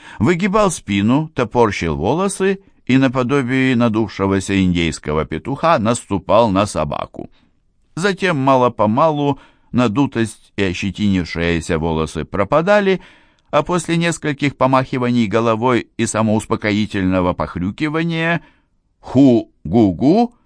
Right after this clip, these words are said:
барсук снова начинал прежнюю забаву. Польза, приносимая убитым барсуком,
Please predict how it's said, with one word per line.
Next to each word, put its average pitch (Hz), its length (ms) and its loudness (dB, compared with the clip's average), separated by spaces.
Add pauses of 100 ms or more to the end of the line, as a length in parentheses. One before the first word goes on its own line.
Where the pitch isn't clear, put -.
(340)
барсук 147 440 0
снова 180 420 2
начинал 139 540 0
прежнюю 95 640 -2
забаву. 104 580 0 (1160)
Польза, 113 640 2
приносимая 76 1040 -2
убитым 78 520 -4
барсуком, 80 640 -4